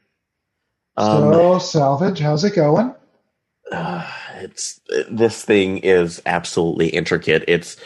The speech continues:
Speaker 1: it, it dwarfs the Soul Engine, um, for what they, whatever they're attempting to do. But I'm more concerned about the fact that they are apparently,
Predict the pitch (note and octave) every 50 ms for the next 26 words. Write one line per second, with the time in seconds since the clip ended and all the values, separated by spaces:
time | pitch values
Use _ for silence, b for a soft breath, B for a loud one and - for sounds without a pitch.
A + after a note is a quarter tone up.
0 | B B B B B B - - F#2 - F#2+ G2 - - _ _ _ - G2+ E2+
1 | E2+ E2+ F#2 F#2 F#2 F2 - - - - - - F#2+ F#2+ - - - D#2 E2 E2
2 | D#2+ - - - - - - - F2+ - _ _ _ _ _ _ _ _ _ _
3 | _ _ _ - - F2+ E2+ D#2+ D#2+ D2+ D2+ D#2 E2 E2 E2+ _ _ _ _ _
4 | _ _ _ _ - G#2 - F#2+ F2 E2+ F2 F2 E2+ E2+ F#2+ F2+ F2 E2 - F2+
5 | F#2+ D#2 E2 F#2 F2+ F2 E2 F2 E2+ E2 F2+ E2+ E2 E2 - - F#2 E2 - F2+
6 | E2+ D#2+ D#2 D#2 - D#2+ D#2 E2 D#2 D#2+ - _ - E2 D#2+ D2+ C#2+ - - _
7 | _ _ - F2+ E2+ E2+ F2 F2+ F2 F2+ F#2+ F2+ - - E2+ E2+ - - - F2
8 | E2 D#2+ E2+ E2 F2 E2+ - - - - D#2+ D#2+ E2+ - - _ - E2 D#2+ D#2+
9 | B B B B B B B B B - F2 G2 F2+ F2+ F2 F2+ E2+ E2+ E2+ E2+
10 | E2+ F2 F2 - - D2+ C#2 - - - F2+ F2+ E2+ - - E2+ E2 D#2+ D#2+ D#2+
11 | D#2+ D#2+ D#2+